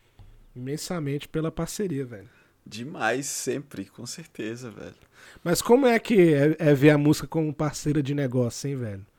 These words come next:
Speaker 1: Você vê ela como uma arte totalmente afluente à fotografia? Como é que é ver ela como parceira aí? A música em geral, né?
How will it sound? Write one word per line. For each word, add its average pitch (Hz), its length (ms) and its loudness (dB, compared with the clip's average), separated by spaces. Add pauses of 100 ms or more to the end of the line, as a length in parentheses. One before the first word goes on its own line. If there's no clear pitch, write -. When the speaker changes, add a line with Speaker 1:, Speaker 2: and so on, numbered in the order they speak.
(480)
Speaker 1:
Você 143 320 4
vê 139 120 8
ela 151 180 8
como 139 800 2
uma 131 320 -4
arte 131 600 -2 (400)
totalmente 185 580 6
afluente 156 440 -4
à 143 40 -4
fotografia? 147 1080 -2
Como 151 180 -2
é 175 60 0
que 180 120 -2
é 175 40 2
ver 147 260 2 (160)
ela 135 220 -2
como 135 220 -6
parceira 123 520 -8
aí? 113 180 -14 (1000)
A 131 80 -12
música 151 320 0
em 156 40 8
geral, 127 380 4
né? 123 80 -14